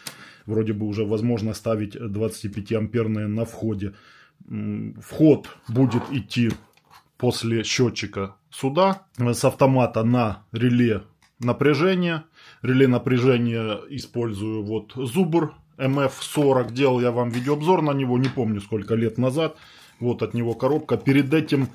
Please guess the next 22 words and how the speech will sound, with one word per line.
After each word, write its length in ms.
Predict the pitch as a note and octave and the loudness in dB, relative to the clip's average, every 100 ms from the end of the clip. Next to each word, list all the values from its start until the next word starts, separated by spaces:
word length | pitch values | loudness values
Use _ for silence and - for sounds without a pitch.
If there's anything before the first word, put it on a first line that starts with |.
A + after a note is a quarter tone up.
| - - - | -8 -6 -4
у 80 | C3 | 0
меня 300 | B2+ C3 C#3 | 2 2 0
стояла 520 | B2 - B2+ C3 B2+ | 0 0 4 4 4
такая 540 | A#2+ C3 - B2+ B2 A#2+ | 2 -2 2 4 4 4
релюшка. 640 | C3 D3+ F3+ - - D3+ - - - - _ - - - - | 4 4 2 0 -2 -2 -4 -14 -20 -20 _ -20 -20 -14 -2
И 80 | C#3+ | 0
также 480 | - D#3+ B2+ C3+ C#3 | 4 4 4 2 4
она 300 | C#3 C3 C3+ | 2 2 2
помогала, 920 | B2+ B2 B2 B2 A#2+ B2+ B2+ C3 B2+ _ | 2 2 2 2 2 2 4 0 -2 _
и 720 | B2 A#2+ A#2+ A2+ A2+ A2 G#2 G#2 G2+ G2 | -2 2 2 2 -2 -2 -4 -6 -12 -14
были 380 | G2 G#2 B2+ A#2 | -10 -4 -4 -2
на 140 | A2+ | -6
то 140 | A2+ | -4
время 300 | A2+ A2+ G#2+ | -4 -4 -6
также 340 | G#2 A#2 G2+ A2+ | -2 -4 -4 -8
перебои, 640 | - C3 B2+ C3 F3 E3 | -4 -2 -2 0 0 0
перепады 720 | B2 B2 B2 B2 E3 D3 D3 - - - _ | -2 -2 -2 0 0 0 -4 -8 -18 -20 _
электроэнергии. 1000 | B2+ A#2+ - B2+ C#3 D#3 C#3 C3 B2+ B2+ | -4 -4 -4 -6 -4 -2 -2 -2 -2 -2
Там 540 | A2+ A#2 A2+ G#2 G2 G2 G#2 | -2 -2 -2 -4 -6 -10 -2
делал 260 | C3 C#3+ B2+ | 2 4 4
я 140 | C3+ | 2
видео, 460 | C3+ A#2 G2 F2 | 2 -4 -6 -10